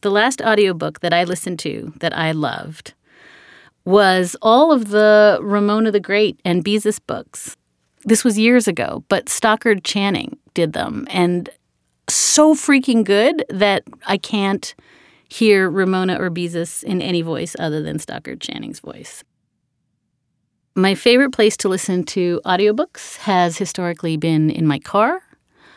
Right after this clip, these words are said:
Since covid, I think I've probably logged about four miles in my car 'cause I live in my basement. But I will still say that my favorite place to listen to audiobooks is, at least in theory, in my car.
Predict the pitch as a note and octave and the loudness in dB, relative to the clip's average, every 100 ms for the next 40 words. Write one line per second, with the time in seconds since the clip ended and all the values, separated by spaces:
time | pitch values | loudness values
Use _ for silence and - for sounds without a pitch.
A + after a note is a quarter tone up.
0 | _ _ - - G#3 F#3 - - G3+ G3 | _ _ -14 -6 -4 -4 -6 -2 -2 0
1 | F#3+ F3+ E3+ - E3+ - G3+ F3+ E3+ - | -4 -6 -10 -8 -8 -4 -4 -4 -6 -4
2 | F3 E3 - D#3+ D#3 - D#3+ D#3+ E3 D#3+ | -6 -6 -10 -10 -10 -8 -2 -2 -2 -4
3 | D3+ - _ - - G3 F3+ E3+ D3+ D#3+ | -4 -6 _ -20 -10 -4 -2 0 0 0
4 | A3 C4 - _ A#3+ A#3 A3+ - A#3 D4+ | -4 -6 -12 _ -2 0 -2 -2 -2 -2
5 | D#4+ - F3+ F3 F3 E3+ D3 D#3+ F#3 - | -6 -12 -8 -4 -4 -4 -6 -6 -6 0
6 | D4 D4 - _ _ _ - _ _ - | 0 0 -4 _ _ _ -20 _ _ -2
7 | A3 G#3+ A#3 A#3+ - B3 - C4 - - | 2 4 2 2 2 0 2 0 0 -4
8 | - F3+ F3 E3+ E3+ F#3 - - - - | -2 0 0 0 -2 -4 -8 -10 -10 -8
9 | D#3 D3+ D#3 D3+ D#3 C#3+ C#3+ - - - | -6 -4 -4 -4 -6 -8 -10 -14 -14 -10
10 | D3 - - - _ _ _ - E3+ F3 | -10 -10 -16 -20 _ _ _ -6 -4 -4
11 | - G#3 G3+ D3+ - D#3 _ - D3 B2+ | -4 -2 -2 -2 -6 -12 _ -6 -4 -4
12 | D3 - - | -8 -14 -16